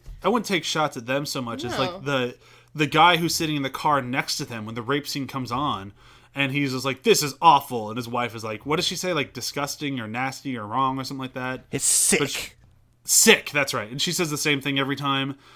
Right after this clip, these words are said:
Speaker 1: And he's like, "This is just wrong. Sick. I can't believe they do this. Sick." And then when he leaves to go demand his money back from the projectionist and sees the projectionist raping her, he's like, "What?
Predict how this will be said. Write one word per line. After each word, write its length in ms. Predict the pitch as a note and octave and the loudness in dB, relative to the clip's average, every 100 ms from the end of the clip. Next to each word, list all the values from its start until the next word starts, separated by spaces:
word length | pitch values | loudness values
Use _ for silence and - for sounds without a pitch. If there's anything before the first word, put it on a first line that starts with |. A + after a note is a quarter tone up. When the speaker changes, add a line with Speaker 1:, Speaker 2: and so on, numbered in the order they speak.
| - | -12
Speaker 1:
And 140 | - C#3+ | -4 0
he's 120 | C#3 | 0
like, 140 | C#3 | 0
"This 160 | G3 D#3 | 0 0
is 80 | D#3 | 0
just 220 | C#3+ - | -2 0
wrong. 320 | C3+ A#2 E2+ - | 4 4 0 -6
Sick. 460 | - - G#3 - | 0 2 2 -2
I 60 | B2 | -2
can't 220 | G3 F#3+ | 2 4
believe 140 | D#3+ | 4
they 100 | C#3+ | 2
do 160 | C3+ C3+ | 2 -2
this. 180 | G#2 F#2 | -4 -8
Sick." 520 | - - F3+ - - - - - | -2 0 0 -2 -10 -16 -20 -12
And 120 | C3+ C3+ | -6 -2
then 160 | C3+ | -2
when 120 | C3 | -2
he 260 | G#2+ - C#4 | -6 0 2
leaves 380 | G#3+ C#3+ B2 - | 2 0 0 -4
to 80 | C#3+ | -2
go 120 | D3 | -2
demand 500 | C3 B2 C#3 F#3+ G3 | -2 -4 0 0 0
his 100 | D3 | -2
money 320 | B2+ C3 D#3 | 0 0 0
back 240 | A#2+ A2+ G#2+ | -2 -4 -6
from 80 | A#2+ | -10
the 20 | |
projectionist 640 | A2+ A#2+ E3 - C3+ G#2+ | -8 -2 -2 -2 -6 -6
and 120 | A#2 A2+ | -8 -6
sees 200 | G3 G3+ | -4 -4
the 40 | |
projectionist 520 | D#3 C#3 E3 D#3+ A2+ | -6 -4 -4 -4 -6
raping 320 | G#2+ F3+ F#3 | 0 0 0
her, 120 | A#2 G2+ | -2 -6
he's 160 | A2+ | -8
like, 120 | C3+ E3+ | -6 0
"What? 240 | C#4 - | 0 -2